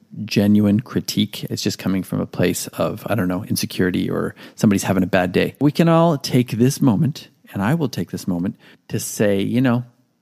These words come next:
"We got love for you. Nothing but love for you. You're having a bad day. Okay. You know, hopefully you won't do it the next time around." And of course, neither should we. Remember that everyone is carrying around their own unique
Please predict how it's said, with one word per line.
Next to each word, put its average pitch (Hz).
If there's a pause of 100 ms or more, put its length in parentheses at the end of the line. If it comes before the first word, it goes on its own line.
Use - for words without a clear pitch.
(120)
"We 120
got 131
love 151
for 113
you. 92 (180)
Nothing 156
but 170
love 139
for 107
you. 95 (220)
You're 110
having 135
a 135
bad 135
day. 120 (100)
Okay. 98 (380)
You 120
know, 104
hopefully 123
you 117
won't 107
do 110
it 107 (220)
the 139
next 165
time 107
around." 90 (280)
And 107
of -
course, -
neither 104
should 101
we. 98 (200)
Remember 117
that 95
everyone 123
is 101
carrying 104
around 98
their 175
own 104 (180)
unique 98